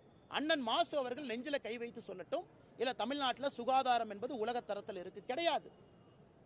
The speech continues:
கஞ்சா கருப்பு அவங்க போய் சொல்றாங்க, "எங்கேயா டாக்டர் காணான்?" அதுக்கு என்ன சொல்றாங்க? ஒரு சுகாதாரத்துறை அமைச்சர் என்ன சொல்லணும்? "ஆமா, பெட்டிஷனை வாங்கிட்டேன், என்கொயரி பண்றேன், ஆக்ஷன் எடுக்கிறேன்." இது பதில். கஞ்சா கருப்பு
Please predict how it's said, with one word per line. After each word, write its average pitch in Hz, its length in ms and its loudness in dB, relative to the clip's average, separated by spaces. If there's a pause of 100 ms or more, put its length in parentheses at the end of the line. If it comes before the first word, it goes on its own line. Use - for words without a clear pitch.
(140)
கஞ்சா 285 380 4
கருப்பு 247 360 2
அவங்க 208 200 0
போய் 254 200 -2
சொல்றாங்க, 214 360 -2
"எங்கேயா 240 400 0
டாக்டர் 226 300 0
காணான்?" 170 280 -12 (800)
அதுக்கு 214 260 -2
என்ன 302 120 0
சொல்றாங்க? 214 280 -2
ஒரு 208 180 -2
சுகாதாரத்துறை 247 480 0
அமைச்சர் 220 340 -4
என்ன 220 100 -8
சொல்லணும்? 208 300 -8 (480)
"ஆமா, 185 380 2 (460)
பெட்டிஷனை 185 360 -2
வாங்கிட்டேன், 185 460 -2
என்கொயரி 196 440 -4
பண்றேன், 170 260 -6
ஆக்ஷன் 185 200 -6
எடுக்கிறேன்." 143 220 -10
இது 226 180 -8
பதில். 180 260 -2 (800)
கஞ்சா 262 680 6
கருப்பு 214 800 2